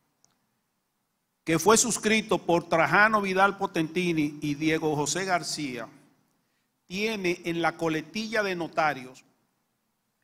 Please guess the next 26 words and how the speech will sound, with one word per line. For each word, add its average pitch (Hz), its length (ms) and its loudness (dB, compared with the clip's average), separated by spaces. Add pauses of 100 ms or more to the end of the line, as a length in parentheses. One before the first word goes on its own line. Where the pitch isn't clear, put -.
(140)
al 156 240 0
doctor 202 520 4
Manuel 170 540 2
Emilio 208 520 0
de 180 100 0
la 151 160 0
Rosa, 147 480 -6 (580)
quien 156 480 -6 (100)
supuestamente 190 1200 -4
es 160 140 -4
que 160 160 -8
va 160 180 0
a 165 180 -2
legalizar 160 800 0
que - 60 -10
esas 165 300 -6
firmas 180 360 -4
son 196 400 -2 (460)
válidas 180 520 2
y 160 60 -14
que 143 120 -12
fueron 165 260 -8
puestas 180 420 -6
en 143 80 -10
su 143 160 -16
presencia. - 560 -20